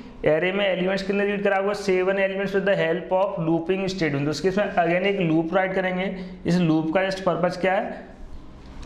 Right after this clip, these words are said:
लूप का एग्जीक्यूशन कितनी बार होगा? एन टाइम्स। एन का वैल्यू फ़ाइव है, then फ़ाइव टाइम्स। Then इसके अंदर जो भी लॉजिक्स हैं, वो लॉजिक्स भी कितनी बार एग्जीक्यूट होंगे? Just एन टाइम्स। तो एन टाइम्स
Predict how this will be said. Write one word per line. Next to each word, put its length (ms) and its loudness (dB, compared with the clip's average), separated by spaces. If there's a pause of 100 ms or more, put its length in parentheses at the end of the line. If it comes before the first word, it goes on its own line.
(180)
लूप 260 4
का 80 6
एग्जीक्यूशन 640 2
कितनी 180 0
बार 140 4
होगा? 140 2
एन 360 2
टाइम्स। 280 0
एन 180 2
का 100 2
वैल्यू 180 -2
फ़ाइव 220 0
है, 80 0
then 240 0
फ़ाइव 220 0
टाइम्स। 200 0
Then 100 -2
इसके 200 -2
अंदर 160 0
जो 220 2
भी 120 0
लॉजिक्स 440 0
हैं, 80 0
वो 60 0
लॉजिक्स 540 0
भी 100 -2
कितनी 280 0
बार 200 2
एग्जीक्यूट 420 0
होंगे? 240 2
Just 160 -2
एन 580 0
टाइम्स। 320 0
तो 60 -2
एन 220 0
टाइम्स 300 0